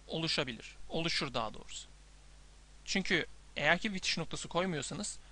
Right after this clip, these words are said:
fonksiyon sonsuza dek kendisini çağıracaktır. Her fonksiyon hafızada belli bir yer kapladığına göre fonksiyon çağrıldığında hafızada belli bir bölge ayrıldığı için onun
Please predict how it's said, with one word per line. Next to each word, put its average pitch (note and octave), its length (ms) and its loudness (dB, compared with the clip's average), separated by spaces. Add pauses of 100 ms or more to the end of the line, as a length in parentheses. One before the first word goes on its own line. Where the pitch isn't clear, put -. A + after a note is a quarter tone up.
(140)
fonksiyon F3+ 280 2
sonsuza F#3+ 460 4
dek G#3+ 180 0
kendisini F#3+ 360 4
çağıracaktır. - 720 2 (1040)
Her A#3 220 10
fonksiyon F#3 340 4
hafızada F3+ 380 6
belli E3+ 200 6
bir G#3+ 60 4
yer F3 120 8
kapladığına E3+ 540 2
göre B2 300 0
fonksiyon D3 400 0
çağrıldığında D3 680 2
hafızada D3 440 4
belli D#3+ 220 4
bir D#3+ 60 -4
bölge D3+ 240 4
ayrıldığı C#3+ 340 4
için F3+ 220 -4
onun A#2 160 -8